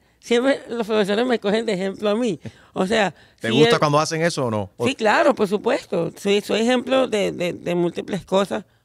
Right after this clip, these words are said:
Speaker 1: u-, eh, pu-, de, de la puntuación como tal. Tengo buenas notas. Eh, el ba-, el, el, el segundo libro lo bautizamos en la universidad. Me brindaron ese apoyo. Y de una manera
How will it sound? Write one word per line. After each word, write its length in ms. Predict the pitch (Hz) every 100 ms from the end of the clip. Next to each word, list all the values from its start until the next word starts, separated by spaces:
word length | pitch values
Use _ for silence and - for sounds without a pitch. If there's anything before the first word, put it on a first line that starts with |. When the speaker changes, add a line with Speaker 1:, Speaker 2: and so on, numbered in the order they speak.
| _
Speaker 1:
u-, 160 | 170 175
eh, 260 | - 175 160 - 294 _ _ _ _ _ _ _ -
pu-, 220 | 214 208 -
de, 220 | - 190
de 140 | 165 185
la 120 | 180
puntuación 680 | 175 175 170 165 180 185 202 _ _ _ -
como 240 | 175 165
tal. 340 | - 180 202 - _ _ -
Tengo 280 | 185 185
buenas 260 | 190 190 180
notas. 500 | 196 190 - 196 190 _ _ _
Eh, 300 | - 180 170 - _ -
el 120 | 180
ba-, 180 | 165 175
el, 180 | 165 -
el, 160 | 170 -
el 120 | 165
segundo 320 | - 170 170
libro 280 | 185 190 196
lo 140 | 185
bautizamos 640 | 180 160 175 165 175 175 196
en 80 | 180
la 60 |
universidad. 720 | 165 160 160 - 156 160 190 _ _ _ _
Me 140 | - 165
brindaron 440 | 160 160 165 175
ese 180 | 175 175
apoyo. 460 | 165 175 180 185 190 _ _ _ -
Y 80 | 180
de 60 | 180
una 120 | 190
manera 480 | 220 196 185 214